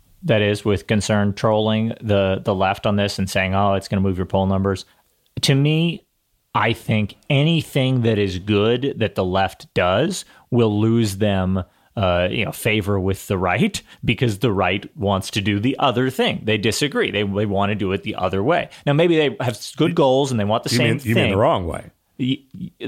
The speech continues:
Speaker 1: th-, they want the, the, <laughs> the right thing done, I'm sure, but they want it done the wrong way. Yes.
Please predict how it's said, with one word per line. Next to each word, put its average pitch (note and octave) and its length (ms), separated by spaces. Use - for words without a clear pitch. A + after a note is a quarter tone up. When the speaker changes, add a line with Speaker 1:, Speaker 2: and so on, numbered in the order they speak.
Speaker 1:
th-, F3 160
they A#3 160
want F#3+ 380
the, C#3+ 260
the, B2 520
<laughs> - 20
the B2+ 160
right C3+ 340
thing C3+ 460
done, A#2+ 420
I'm A2+ 240
sure, B2 540
but C#3+ 180
they C#3 120
want B2 260
it G#2 100
done G2+ 220
the F#2+ 80
wrong F2+ 320
way. - 180
Yes. - 360